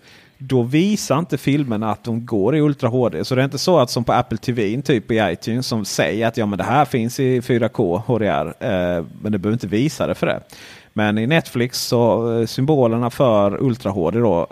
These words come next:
eh, det vill säga, eh, Dolby Vision eller fyra K H D R,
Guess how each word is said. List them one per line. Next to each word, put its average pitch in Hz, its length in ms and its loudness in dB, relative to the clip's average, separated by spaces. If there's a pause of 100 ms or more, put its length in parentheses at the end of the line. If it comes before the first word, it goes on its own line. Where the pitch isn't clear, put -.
(140)
eh, 90 520 0 (840)
det 117 140 2
vill 92 80 0
säga, 87 600 2
eh, 101 80 0
Dolby 95 240 2
Vision 95 380 0
eller 82 520 2 (140)
fyra 85 260 0
K - 160 0
H 92 100 2
D 87 100 2
R, 73 120 4